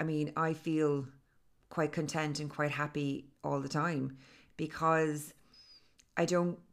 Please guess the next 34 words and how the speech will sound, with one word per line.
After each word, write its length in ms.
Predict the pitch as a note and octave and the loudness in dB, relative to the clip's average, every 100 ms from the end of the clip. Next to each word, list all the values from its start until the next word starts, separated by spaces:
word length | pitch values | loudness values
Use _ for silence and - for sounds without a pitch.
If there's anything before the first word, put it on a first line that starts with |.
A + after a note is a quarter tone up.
| _ | _
thankfully, 720 | - F3+ F3+ - D3+ D3 - | -4 -4 -4 -2 0 0 -2
I 60 | E3 | -2
don't 220 | D#3+ D3+ | -2 0
get 340 | D3+ D3 C#3+ - - | 2 0 -2 -8 -12
depression. 640 | D3 - C3+ - C#3+ C#3+ C#3+ | -10 -6 -4 -2 -2 -2 -4
I 40 | C#3 | -4
don't 280 | C#3+ C#3 | -4 -4
get, 320 | C#3+ C#3+ D3 D#3 | -2 -2 -2 -4
I 60 | |
don't 180 | D#3 D#3 | -4 -4
struggle 560 | - - D#3+ D#3 D#3 D3+ | -8 -2 0 4 2 2
with 180 | D3 D3+ | 0 -2
mental 300 | D3 D3+ D#3 | -4 -4 -6
health, 500 | - G#3+ A3 G#3+ - - - - - - | -2 0 0 -4 -12 -20 -20 -20 -20 -4
anything 400 | F3+ F3+ F3 D#3+ | -2 0 0 0
like 220 | D#3 D#3 | -2 0
that. 260 | D#3+ D#3 D3 | 2 2 2
I'm 100 | D#3+ | -2
fairly 600 | D3 - F3+ F3 F3 E3 - | -4 0 2 4 4 2 -2
stable, 800 | - - E3+ D#3+ E3 - C3 - - - _ | -10 -6 -2 0 0 -2 -4 -8 -18 -20 _
because 720 | F3 - G3+ G3 F#3+ F#3 - - _ _ - _ _ _ _ _ _ | -10 -4 0 2 0 -2 -8 -18 _ _ -20 _ _ _ _ _ _
what's 240 | F#3 G3 - | 0 0 4
very 220 | F#3+ G3 | 4 4
important 440 | G3 G3+ G3+ E3 | 2 0 2 2
as 140 | E3 D#3 | 0 2
well 380 | D#3 D3 C#3+ C#3+ - _ | 4 4 2 -2 -10 _
for 200 | - D#3+ | -4 0
happiness 460 | D3 D3 D3 D3 C#3+ | 0 0 -2 -2 -2
is 180 | D#3 D3+ | -4 -4
to 260 | - E3 | -4 -2
look 260 | E3 E3 E3 | 2 0 0
at 80 | E3 | -4
things 240 | D#3 D3 | -2 -2
positively. 840 | - - D3 D3+ - - A#2 A2+ | -6 -4 -2 -2 -4 -6 -6 -6